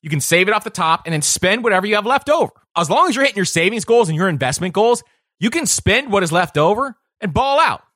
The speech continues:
Ghost ride the whip. Throw your money up in the air. I don't care what you do with it, but as long as you're hitting your minimum investment goals, it doesn't matter because utilizing your money towards what brings you value is all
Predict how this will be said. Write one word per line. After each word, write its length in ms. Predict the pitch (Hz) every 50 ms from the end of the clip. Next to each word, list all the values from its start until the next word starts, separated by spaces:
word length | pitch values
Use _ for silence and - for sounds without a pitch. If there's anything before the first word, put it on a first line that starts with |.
| _ -
Ghost 260 | 202 254 294 - -
ride 180 | 285 311 311 285
the 60 | 285
whip. 260 | 294 320 - - -
Throw 140 | - 226 277
your 100 | 294 294
money 220 | 285 294 294 294
up 160 | 294 285 285
in 80 | 285 285
the 80 | 277 277
air. 200 | 294 277 175 151
I 40 |
don't 120 | 196 247 233
care 180 | - 269 269
what 260 | 233 208 277 285 - -
you 80 | 262
do 300 | 196 131 - 214 269 302
with 240 | 262 190 143 - -
it, 180 | 120 131 165 _ _ _ _ _ _ _ -
but 80 | - 190
as 80 | 175
long 140 | 202 277 320
as 80 | 320 202
you're 100 | 269 285
hitting 180 | 294 254 269
your 100 | 254 247
minimum 380 | 233 190 196 247 269 269 262 254
investment 420 | 226 185 208 247 254 - 262 214
goals, 280 | 151 160 139 139 139 - -
it 140 | 165 156 -
doesn't 320 | 180 180 175 156 160 135
matter 360 | 131 135 139 131 104 - _ _ _ _
because 280 | - 143 - 156 131 - - _
utilizing 580 | - 160 143 170 202 220 233 240 226 220 185 190
your 80 | 196 190
money 380 | 165 151 151 185 208 220 202 _ _ -
towards 320 | - 175 240 277 302 247 202
what 180 | 247 240 -
brings 260 | 139 190 233 226 190 131
you 140 | 180 214
value 420 | 170 147 156 147 175 196 226 262 269 -
is 160 | - 175 - -
all 420 | - 220 220 220 220 220 214 202